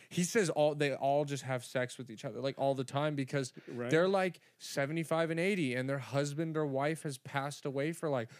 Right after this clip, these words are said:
Speaker 1: five or six years.
Speaker 2: Yeah.
Speaker 1: Their kids don't visit.
Speaker 2: Oh
Speaker 1: They're,
Speaker 2: my God.
Speaker 1: so, so what are they gonna do? They, they're old. They still have urges, like,
Speaker 2: Yeah.
Speaker 1: a-, and, and so they just are eighty and fuck. Like, who cares? Like,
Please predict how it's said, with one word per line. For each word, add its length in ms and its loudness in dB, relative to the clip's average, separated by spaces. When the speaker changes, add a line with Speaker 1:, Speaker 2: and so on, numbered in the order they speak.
Speaker 1:
five 240 2
or 80 -2
six 260 -8
years. 200 -4
Speaker 2:
Yeah. 140 -8
Speaker 1:
Their 140 4
kids 460 -6
don't 320 -2
visit. 440 -4
Speaker 2:
Oh 120 -2
Speaker 1:
They're, 220 4
Speaker 2:
my 80 -6
God. 220 -8
Speaker 1:
so, 440 2
so 300 0
what 260 2
are 80 0
they 140 -2
gonna 160 -2
do? 360 -2
They, 220 4
they're 380 2
old. 520 4
They 100 4
still 300 0
have 260 2
urges, 600 0
like, 280 4
Speaker 2:
Yeah. 260 -2
Speaker 1:
a-, 20 -2
and, 360 2
and 180 2
so 340 -2
they 140 0
just 360 -2
are 240 0
eighty 360 4
and 160 0
fuck. 360 0
Like, 240 2
who 120 0
cares? 440 2
Like, 160 2